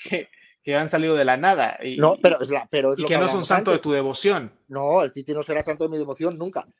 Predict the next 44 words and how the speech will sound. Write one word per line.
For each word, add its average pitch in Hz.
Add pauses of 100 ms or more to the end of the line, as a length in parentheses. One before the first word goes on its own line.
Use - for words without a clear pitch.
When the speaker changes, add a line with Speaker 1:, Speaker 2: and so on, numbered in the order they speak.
(160)
Speaker 1:
Máximo 160
respeto 170
porque 180
está 151
Pep 175
Guardiola, 156
pero 117
no 127
será 135
santo 143
de 147
mi 143
Speaker 2:
Bueno, 185
Speaker 1:
devoción -
Speaker 2:
pero, 127
Speaker 1:
nunca. -
Speaker 2:
pero, 127
pero, 127
pero 131
sí 147
lo, 156
sí 151
lo, 143
sí 147
lo 143
reconoces. 143
O -
sea, 123
que -
Speaker 1:
Pero 175
Speaker 2:
hoy 165
Speaker 1:
es -
un 151
equipo 135
que 160
Speaker 2:
cualquiera 160
de 160
Speaker 1:
trabaja 160
Speaker 2:
estos 135
Speaker 1:
bien. 156
Speaker 2:
dos 175
puede 160
ser 151
campeón. 127